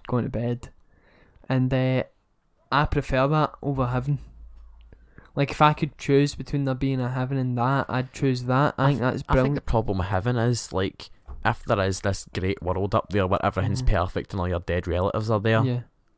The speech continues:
Speaker 2: why live life on Earth? It com-,
Speaker 1: Yeah.
Speaker 2: like,
Speaker 1: Mm-hmm.
Speaker 2: it completely invalidates
Speaker 1: The
Speaker 2: and
Speaker 1: be-, the beauty,
Speaker 2: devalues
Speaker 1: yeah.
Speaker 2: the beauty of life.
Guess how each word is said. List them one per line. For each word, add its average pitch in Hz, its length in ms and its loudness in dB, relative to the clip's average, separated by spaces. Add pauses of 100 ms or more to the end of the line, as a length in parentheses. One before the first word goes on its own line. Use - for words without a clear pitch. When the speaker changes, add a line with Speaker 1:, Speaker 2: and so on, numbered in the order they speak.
Speaker 2:
why 92 300 0
live 92 200 0
life 92 220 0
on 92 80 0
Earth? 110 300 -2 (600)
It - 180 -4
com-, 139 100 2
Speaker 1:
Yeah. 131 120 4
Speaker 2:
like, 123 180 0 (120)
Speaker 1:
Mm-hmm. 127 260 -2
Speaker 2:
it 117 160 2
completely 123 1000 0
invalidates 117 960 4 (320)
Speaker 1:
The 139 140 -6
Speaker 2:
and 107 100 -2
Speaker 1:
be-, - 60 -4
the 123 160 0
beauty, 123 180 4
Speaker 2:
devalues 120 640 6
Speaker 1:
yeah. - 60 -14 (100)
Speaker 2:
the 110 80 2
beauty 107 320 4
of 101 140 0
life. 95 420 -2